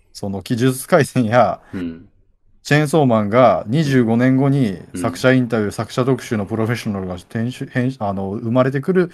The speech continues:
Speaker 1: 二十五年前なんですよ。
Speaker 2: うーん。いや、でも当時もやばかったでしょ。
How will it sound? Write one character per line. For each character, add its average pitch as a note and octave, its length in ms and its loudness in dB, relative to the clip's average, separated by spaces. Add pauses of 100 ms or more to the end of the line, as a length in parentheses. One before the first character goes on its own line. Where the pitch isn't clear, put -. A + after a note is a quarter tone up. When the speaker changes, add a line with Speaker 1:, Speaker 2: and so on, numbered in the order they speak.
(580)
Speaker 1:
二 C3+ 140 6
十 A#2+ 140 2
五 F#2+ 140 -4
年 A2 200 2
前 A2+ 160 4
な F2+ 100 -4
ん F2+ 40 -8
で F2+ 80 -10
す A2+ 100 -8
よ。 G#2 140 -2 (1120)
Speaker 2:
う - 20 -14
ー G#2+ 40 -12
ん。 F2 920 -10 (240)
い F2+ 60 -14
や、 F2+ 100 -4
で - 140 -8
も F#2 120 -8
当 E4 320 -2
時 G#2+ 140 -6
も F2 140 -4
や F#2+ 120 0
ば F3 120 -2
か C3 140 -4
っ - 100 -14
た - 100 -6
で E2 80 0
し - 100 -6
ょ。 - 200 -10